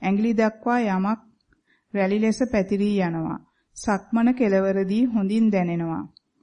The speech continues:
කොට්ටේට හිස පහත් කර ඇඳෙහි වැතිරගත් විටද, විට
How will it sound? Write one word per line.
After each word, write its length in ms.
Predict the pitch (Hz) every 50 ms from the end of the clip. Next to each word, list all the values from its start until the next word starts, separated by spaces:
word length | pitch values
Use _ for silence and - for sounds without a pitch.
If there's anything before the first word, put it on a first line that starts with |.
| _ _ _ _ _ _ _ _ _ _ _ -
කොට්ටේට 720 | - 220 208 196 - _ _ _ - 226 226 233 226 262
හිස 240 | 254 226 226 196 - -
පහත් 420 | 208 - - 208 214 214 220 214 _
කර 180 | _ - 226 240
ඇඳෙහි 400 | 233 214 190 190 190 196 226 240 226
වැතිරගත් 600 | 208 190 185 196 190 196 190 190 196 190 190 -
විටද, 360 | - 196 190 196 190 180 170 185 - - - _
විට 260 | 214 190 185 -